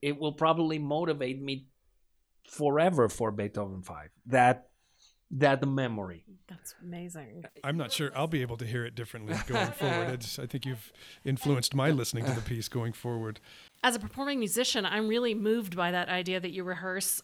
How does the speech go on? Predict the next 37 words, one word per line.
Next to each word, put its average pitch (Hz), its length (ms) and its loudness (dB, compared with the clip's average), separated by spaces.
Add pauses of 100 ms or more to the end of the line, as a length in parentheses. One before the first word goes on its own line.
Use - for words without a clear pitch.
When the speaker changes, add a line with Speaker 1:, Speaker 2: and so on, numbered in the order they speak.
(120)
Speaker 2:
to, 196 160 -4 (100)
for 190 120 -2
freedom 180 460 -2
and 170 160 -4
not 175 220 -4
for 185 120 -4
correctness - 840 -6
and 175 80 -10
for 160 120 -8
accuracy. 160 560 -8
I 208 60 -2
mean, 226 140 6
you 220 80 2
work, 269 200 4
you 269 120 4
want 262 240 4
re-, - 80 -10 (100)
accuracy, 226 460 4
but 202 100 -2
it's 202 120 -4
not 220 180 2
to 202 80 -4
make 196 180 0
it 196 240 -2
ultimately 190 380 -4
be 180 140 0
right, 180 440 2
but 175 140 -2
it's - 220 -8
to 196 100 -2
have 175 100 -2
the - 80 -8
freedom 175 480 -2 (380)
to 220 80 2
be 180 120 -2
spontaneous. 170 800 -2
Speaker 1:
Correct. 160 480 4